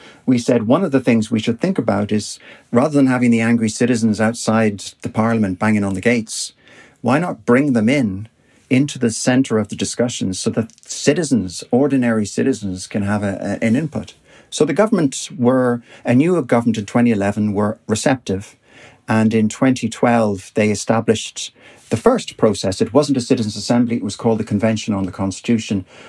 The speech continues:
But to all intents and purposes, it was a citizens' assembly. What was unusual was that this first process,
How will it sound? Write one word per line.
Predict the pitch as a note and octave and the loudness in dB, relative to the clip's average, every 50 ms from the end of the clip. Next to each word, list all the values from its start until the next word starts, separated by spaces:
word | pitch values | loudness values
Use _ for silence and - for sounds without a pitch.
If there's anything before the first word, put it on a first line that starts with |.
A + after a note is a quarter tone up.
| - - _ - | -20 -20 _ -2
But | A#2+ A2+ | -2 -2
to | - - B2 | 2 2 2
all | B2 B2 | 2 2
intents | A#2 A2 A#2 A2+ A2 - | 2 0 0 -2 0 0
and | G#2+ G2 | -2 -2
purposes, | - A2+ G#2+ G#2+ - - - G2+ F#2 - | 0 0 -2 -2 -2 -2 -2 -2 -2 -2
it | G2+ - - | -4 -2 0
was | F#2+ G#2+ G#2 F#2 E2+ - - - - - | 2 2 2 0 -2 -6 -14 -18 -16 -10
a | - G2 | -10 -8
citizens' | E2 - A2+ G#2 F#2+ F2+ F#2 - | -6 -4 -4 -4 -4 -6 -8 -10
assembly. | - - - F#2+ F#2 F#2 F#2 F#2 F2 - - - - - - _ - - - | -10 -6 -4 -4 -4 -2 -4 -6 -6 -8 -14 -20 -20 -20 -20 _ -4 -2 -2
What | - A2+ G#2+ A2 | 2 2 2 2
was | G#2 G#2 A2+ | 2 2 2
unusual | A2 G#2+ A2 B2 C3 C3 - B2+ A2+ A2 G2+ | 2 4 4 4 4 2 2 2 0 0 2
was | G#2 G#2 G2+ | 0 0 -2
that | - G#2+ G2 - | -2 -4 -2 0
this | - B2 A#2 - | 0 0 0 -2
first | - - A2 G#2 - - | -2 0 0 0 -2 -4
process, | - G#2+ G#2 G2+ F#2+ - G2 G2 G2 - - - | -2 -2 -2 -2 -2 -4 -6 -6 -6 -8 -12 -14